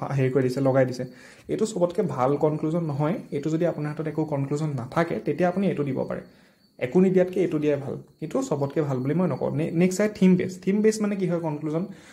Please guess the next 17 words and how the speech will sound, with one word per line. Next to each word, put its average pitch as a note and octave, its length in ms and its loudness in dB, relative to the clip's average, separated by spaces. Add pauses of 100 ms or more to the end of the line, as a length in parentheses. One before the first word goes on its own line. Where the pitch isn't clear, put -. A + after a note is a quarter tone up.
(120)
ধৰি D#3+ 140 -2
লওক F3 140 2
আপুনি E3 280 0 (120)
ইকনমিৰ F3+ 440 2
কিবা E3 180 0
এটা D#3+ 120 0
কুৱেশ্যন D3+ 280 -2
আহিছে, C#3 180 -4
তাত D#3 180 -2
আপুনি, - 200 -6 (180)
আপুনি D#3 320 -2
কি D#3+ 120 -4
হয় F#3+ 200 0 (240)
যে D3 180 0 (140)
পভাৰ্টিৰ C#3+ 420 4
কুৱেশ্যন D3+ 240 -2
আহিছে, C3+ 260 -4